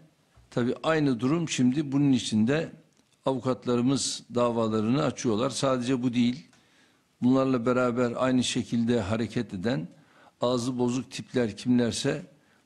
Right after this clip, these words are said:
bunların hepsine avukatlarımız davalarını açacaklar. Bunların içerisinde dokunulmazlığı olmayanlar var, olanlar var.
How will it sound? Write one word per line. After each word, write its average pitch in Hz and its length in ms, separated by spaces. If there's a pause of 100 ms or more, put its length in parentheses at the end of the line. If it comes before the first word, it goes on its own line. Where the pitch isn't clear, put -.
bunların 131 360
hepsine 120 600 (440)
avukatlarımız 120 760
davalarını 113 540
açacaklar. 110 640 (440)
Bunların 139 280
içerisinde 135 840
dokunulmazlığı 135 1120 (1040)
olmayanlar 120 600
var, 135 200
olanlar 139 500
var. 120 360